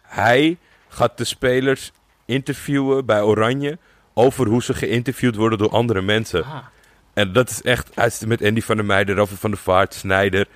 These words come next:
Speaker 1: Een teringzagrijnige Philip Cocu.
Speaker 2: <laughs>
Speaker 1: Het is echt, het is,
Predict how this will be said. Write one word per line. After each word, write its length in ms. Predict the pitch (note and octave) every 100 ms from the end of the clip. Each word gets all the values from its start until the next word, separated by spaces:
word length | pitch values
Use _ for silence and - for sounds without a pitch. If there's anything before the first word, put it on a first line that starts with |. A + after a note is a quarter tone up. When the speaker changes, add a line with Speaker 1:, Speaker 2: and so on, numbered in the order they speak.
| - - - -
Speaker 1:
Een 120 | F#2+ -
teringzagrijnige 880 | C#3+ B2+ A2+ - A2+ A2 A2 G#2+ G2+
Philip 300 | - G#2 -
Cocu. 280 | G#2+ - G2+ F2+
Speaker 2:
<laughs> 80 | G2+
Speaker 1:
Het 100 | A#2+
is 160 | A#2
echt, 220 | - C3 E3 A#3 D#3+ - D#3+ - -
het 220 | - G2+
is, 100 | C3